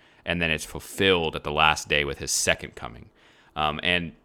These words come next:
and that, that, that preparation, expectation, anticipation, these are really helpful words, longing, yearning, um,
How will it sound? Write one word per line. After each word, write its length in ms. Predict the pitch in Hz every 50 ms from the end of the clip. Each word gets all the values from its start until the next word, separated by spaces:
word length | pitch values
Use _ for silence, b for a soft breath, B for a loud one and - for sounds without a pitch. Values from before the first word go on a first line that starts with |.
| _ _ -
and 200 | 95 95 98 101
that, 220 | 107 101 - - 104
that, 200 | 113 92 - -
that 260 | 113 110 - - -
preparation, 800 | - 143 147 147 143 117 104 101 101 98 - - 98 90 90 - -
expectation, 920 | 104 110 - - - - 113 98 - - - - 92 90 85 - - 85
anticipation, 760 | 71 78 82 - - 90 87 95 82 - 87 80 80 - 87 82
these 160 | 85 85 95
are 80 | 95
really 260 | 95 95 92 92 87 82
helpful 420 | 87 85 - - - 85 82 78
words, 340 | 80 80 80 80 78 76 73
longing, 800 | 73 76 76 80 82 82 82 85 82 78 78 78 82 80 80 - b b b b b b -
yearning, 680 | 71 78 80 80 85 87 90 87 82 80 78 76 73 b b b b b b b
um, 360 | 82 80 78 76 69 67